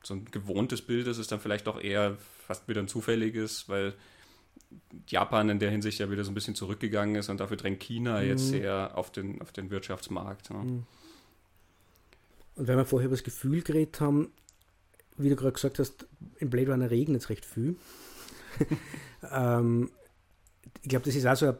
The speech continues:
Speaker 2: ein, ein eher zufälliger Zusammenhang, dass man ja heutzutage, und wir werden ja später dann noch über einen Film reden, wo es um den Klimawandel geht, aber man
Speaker 1: Mhm.
Speaker 2: redet heutzutage vom Klimawandel, der zu stärkeren Regenfällen und zu mehr Stürmen führt und zu einer starken Wetterveränderung.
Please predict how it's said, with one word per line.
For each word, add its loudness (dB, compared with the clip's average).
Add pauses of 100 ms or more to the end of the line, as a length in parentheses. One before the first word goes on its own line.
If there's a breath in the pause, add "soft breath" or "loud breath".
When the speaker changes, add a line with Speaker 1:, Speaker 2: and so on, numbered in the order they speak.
Speaker 2:
ein, 0 (260)
ein -6 (340)
eher 0
zufälliger 4
Zusammenhang, 2 (380 loud breath)
dass -2
man 6
ja 2
heutzutage, 2
und 2
wir 2
werden 2
ja 0
später 0
dann 2
noch 4
über 4
einen 0
Film 2
reden, 2
wo -4
es -2
um -2
den -2
Klimawandel 2
geht, 0
aber 0
man 2
Speaker 1:
Mhm. 0
Speaker 2:
redet 0
heutzutage -2
vom -4
Klimawandel, 2
der 0
zu -10
stärkeren -2
Regenfällen 2
und -4
zu -8
mehr -6
Stürmen 0
führt -2
und -4
zu -6
einer -6
starken -4
Wetterveränderung. -4